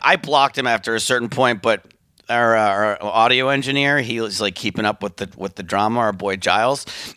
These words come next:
and he said something about the dude mentioning drinking my blood. So these are things that we don't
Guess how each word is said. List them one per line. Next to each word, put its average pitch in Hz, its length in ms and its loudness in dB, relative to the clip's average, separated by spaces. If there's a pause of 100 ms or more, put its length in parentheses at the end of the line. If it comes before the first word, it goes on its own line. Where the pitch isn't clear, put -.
(140)
and 127 240 2
he 170 240 2
said 160 340 2
something 170 240 2
about 151 220 4
the 135 80 2
dude 113 340 -4 (680)
mentioning 135 380 2
drinking 123 420 0
my 107 160 2
blood. 92 420 -4 (280)
So 175 360 4 (120)
these 311 200 4
are 339 80 6
things 254 380 2
that 190 240 4 (260)
we 208 220 2
don't 175 380 2